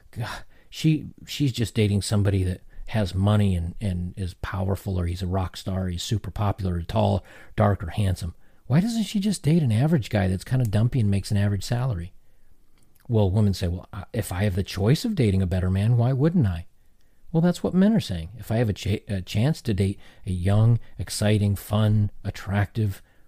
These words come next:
woman, and especially with no kids, so if we do have a family, they'd be my kids I'd be raising. Sure, I'd prefer that to someone that's older, a little bitter, has, you know, children from another guy.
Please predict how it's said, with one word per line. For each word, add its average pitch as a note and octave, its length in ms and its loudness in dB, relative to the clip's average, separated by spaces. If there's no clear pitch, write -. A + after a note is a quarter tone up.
woman, A#2+ 500 2
and G#2 120 0
especially G#2 400 0
with G#2 120 2
no A#2 180 4
kids, B2 300 0
so G#2+ 360 0
if A2 160 -6
we G#2 80 0
do G2+ 140 0
have G2+ 180 0
a - 20 -2
family, G#2+ 460 2
they'd F#2+ 160 -2
be F#2+ 100 0
my F#2 280 2
kids F3 340 0
I'd F#2+ 100 2
be F2+ 140 0
raising. F#2 420 0
Sure, C4+ 240 -2
I'd - 180 0
prefer A2+ 340 0
that G#2+ 220 0
to G#2 100 -6
someone G#2+ 260 0
that's F#2+ 180 -4
older, G#2 460 0
a G2+ 60 -4
little G2 240 2
bitter, G2+ 440 2
has, G2+ 280 -4
you G#2 60 -4
know, G2 120 -6
children G#2 300 0
from G2+ 160 -2
another F#2+ 200 2
guy. F#2 380 0